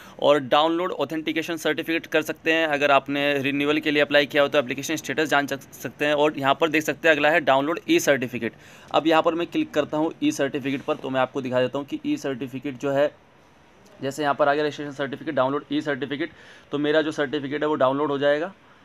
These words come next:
है ना। तो यहाँ पर ये देख लो मेरा सर्टिफिकेट जो है डाउनलोड हो गया है और जो है ये मेरी फ़ोटो आ गई, सीआरआर नंबर आ गया।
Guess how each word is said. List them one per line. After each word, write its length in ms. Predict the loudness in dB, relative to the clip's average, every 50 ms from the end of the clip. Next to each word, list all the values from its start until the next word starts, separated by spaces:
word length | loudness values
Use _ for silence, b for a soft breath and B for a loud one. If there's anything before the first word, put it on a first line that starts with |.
| _ _ -2
है 80 | 0
ना। 100 | 0 0
तो 220 | 0 -2 -4 -6 -6 -4
यहाँ 300 | -2 0 2 2 2 2 2
पर 100 | 2 0
ये 160 | 2 2 0
देख 180 | 0 0 -2 -2
लो 100 | -2 -2
मेरा 180 | 0 2 2 0
सर्टिफिकेट 480 | 0 0 -4 -4 -6 -6 -6 -6 -6
जो 120 | -4 -4 -2
है 100 | -2 0
डाउनलोड 380 | 2 2 2 2 0 -2 -2
हो 120 | -2 -4 -2
गया 160 | 0 0 0
है 180 | 0 -2 -4 -12 -20 -20 _ _ _ _ _ _ _ _ -2
और 180 | 0 0 0
जो 180 | -2 -4 -6 -4
है 440 | -2 -2 -2 -2 -2 -4 -4 -6 -6
ये 80 | -6
मेरी 200 | -4 -6 -6 -6
फ़ोटो 300 | -6 -6 -6 -4 0 2
आ 120 | 4 4 4
गई, 200 | 2 -2 -4 -6
सीआरआर 340 | -8 -4 0 0 2 2
नंबर 280 | 0 -2 -2 0 2 2
आ 80 | 2 2
गया। 180 | 0 -2 -4